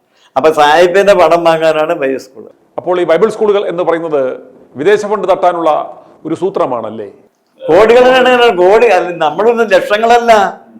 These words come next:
Speaker 1: ഈ ഇപ്പൊ സാറിന്റെ ഒരു മകൻ അമേരിക്കയിലുണ്ടെങ്കിൽ അവൻ നാല് അമേരിക്കൻ ചർച്ചിൽ പോയിട്ട് പറയുകയാണ്, "എന്റെ അപ്പച്ചന്റെ ബൈബിൾ സ്കൂളിൽ അമ്പത് പേര് പഠിക്കുന്നുണ്ട്, അരിവെപ്പുകാരനെയും മിറ്റടിക്കാരനും കൂടെ കു-, വിദ്യാർത്ഥിയാക്കിയാൽ മതി ഫോട്ടോ എടുത്ത്."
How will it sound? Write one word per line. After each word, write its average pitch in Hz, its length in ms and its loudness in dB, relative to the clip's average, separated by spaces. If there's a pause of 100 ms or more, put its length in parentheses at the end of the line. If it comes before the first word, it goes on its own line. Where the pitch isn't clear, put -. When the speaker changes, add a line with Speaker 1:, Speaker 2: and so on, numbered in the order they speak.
(380)
Speaker 1:
ഈ 165 60 -4
ഇപ്പൊ 185 160 -2
സാറിന്റെ 196 600 2
ഒരു 214 80 2
മകൻ 190 340 0
അമേരിക്കയിലുണ്ടെങ്കിൽ 196 800 0
അവൻ 180 180 0
നാല് 180 260 0
അമേരിക്കൻ 185 540 -2
ചർച്ചിൽ 196 300 0
പോയിട്ട് 185 260 -4
പറയുകയാണ്, 180 460 -2
"എന്റെ 170 160 -2
അപ്പച്ചന്റെ 180 540 -2
ബൈബിൾ 165 320 -4
സ്കൂളിൽ 170 380 -4
അമ്പത് 170 420 0
പേര് 170 200 -2
പഠിക്കുന്നുണ്ട്, 165 520 -6
അരിവെപ്പുകാരനെയും 160 760 -4
മിറ്റടിക്കാരനും 165 540 -6
കൂടെ 160 140 -8
കു-, 151 240 -6
വിദ്യാർത്ഥിയാക്കിയാൽ 170 600 0
മതി 160 160 -4
ഫോട്ടോ 156 260 -2
എടുത്ത്." 151 260 -6